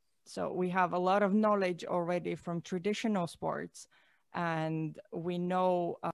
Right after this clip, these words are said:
based on research, how, uh, improved cognitive performance can get through physical activity, on top of all the mental and physical health benefits that already come with movement.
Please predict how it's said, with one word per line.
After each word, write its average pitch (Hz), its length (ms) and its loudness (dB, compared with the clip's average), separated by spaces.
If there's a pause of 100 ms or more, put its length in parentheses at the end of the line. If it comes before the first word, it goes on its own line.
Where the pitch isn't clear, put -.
(120)
based 180 380 0
on 185 140 0
research, 196 500 -2
how, 175 480 2
uh, 165 400 -2
improved 202 640 0
cognitive 190 540 -4
performance 165 500 -4
can 180 220 -8
get 208 380 -2 (440)
through 196 140 -2
physical 190 460 -4
activity, 185 600 -4 (340)
on 185 120 -2
top 220 200 0
of 196 140 -4
all 196 140 4
the 185 100 -2
mental 180 500 -2
and 170 220 -2
physical 170 480 -2
health 165 340 -2
benefits 160 500 -6
that 170 140 -4
already 165 400 -4
come 165 260 -4
with 160 180 -6
movement. 170 680 -4